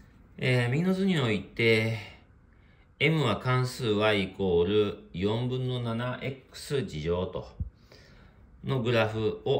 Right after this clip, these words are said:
表し、LはYイコールマイナス二エックスマイナス一のグラフを表すと。AはM乗の、うん、点であり、そのX座標は正であると。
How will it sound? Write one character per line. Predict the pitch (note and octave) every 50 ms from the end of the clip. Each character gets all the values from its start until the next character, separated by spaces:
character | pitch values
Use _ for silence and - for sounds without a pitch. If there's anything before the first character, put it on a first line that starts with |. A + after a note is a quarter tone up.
| -
表 | F#2+ G2+ G2+ G2 G2 F#2+ F#2
し、 | - - - A2+ A2 - - - -
L | - C3 C3+ B2 A2+ G2+
は | G2 G2+ G#2 G#2+ A2+ A#2 A#2+ B2 A#2 A2
Y | F#2+ G2+ G#2+ G#2+ G#2+ G2+ F#2+
イ | -
コ | - - A2 G#2+
ー |
ル | F#2+ F2+
マ | E2 E2 E2+ G2
イ | A2+
ナ | B2 C#3 C#3
ス | - C#3+
二 | C#3 C3+ C3 C3
エ | C3 C3
ッ | C3 -
ク | - -
ス | - D#3
マ | C#3 A2+ F#2+ F2+
イ | F2
ナ | E2+ E2 D#2+
ス | D2+ - E2+
一 | D#2+ D2+ - - - - E2 D#2+ -
の | E2+ G#2+
グ | G#2+ G#2
ラ | G2 F2 D#2
フ | D#2+ F2+
を | F2
表 | D#2+ D2 C#2+ C#2 C#2 D2 -
す | - -
と。 | - C#2+ - - - - - - - - - - - - - - - - - -
A | - C3+ C3+ C3 B2
は | G#2 G2 G2+ G2+ A2 G#2+ A2 G2+ - -
M | - G2 G#2+ A#2 A#2+ A#2+
乗 | A#2 A#2+ A#2+ A#2+ A#2+ A#2 A#2
の、 | A#2+ B2 B2 B2+ A#2+ G#2+ G2 - - - - - - - - - _ _ - - - - - -
う | F2
ん、 | F#2+ F#2+ F#2 F2+ E2+ D#2+ D#2 D2 C#2 C2 - - B1+ - - - - - - - - - - - - _ - _ _ _ - - - - _ - - _ _ - - - - - - - - - - -
点 | - A#2 A2+ A2 A2 G#2+
で | G#2+ G#2 - -
あ | - G2+
り、 | F#2+ F2+ E2+ D2+ - -
そ | - - A#2+ A#2+
の | A#2+ A#2+
X | A2+ A2+ - - - - A#2
座 | A#2
標 | A2 A#2+ A2+ -
は | C3
正 | - - A2+ G2 E2
で | D2+ C#2+
あ | C#2+
る | C#2 C2+
と。 | - - C#2+